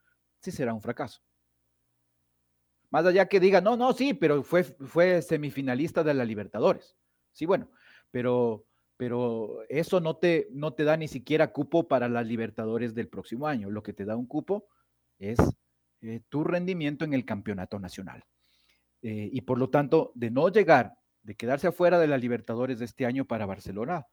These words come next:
eh, seguramente, eh, obviamente, con esto que usted dice, con el asterisco de que llegó a las, a la semifinal de la Libertadores, pero será un fracaso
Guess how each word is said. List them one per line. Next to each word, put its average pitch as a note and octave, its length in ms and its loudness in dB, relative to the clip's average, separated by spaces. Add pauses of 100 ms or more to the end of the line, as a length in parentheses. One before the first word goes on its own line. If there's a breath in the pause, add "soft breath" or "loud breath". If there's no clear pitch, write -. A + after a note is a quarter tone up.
(680)
eh, G2 400 -16
seguramente, B2 920 -2 (480)
eh, - 120 -20 (120)
obviamente, C3 540 -2
con G#2 160 -6
esto C#3+ 160 -4
que - 60 -14
usted D#3+ 160 2
dice, E3+ 200 2
con B2 160 -4
el A#2 80 2
asterisco C3 580 -2
de D#3 140 2
que E3+ 260 2 (720 soft breath)
llegó D#2 280 -8
a A2 60 0
las, C#3 280 0
a A2+ 100 -4
la G#2+ 120 -4
semifinal A2 600 -2
de C#3 100 2
la A#2 100 2
Libertadores, G#2+ 640 -4 (560 soft breath)
pero G#2+ 200 -2
será A#2 240 -2
un F3+ 100 -2
fracaso - 440 -2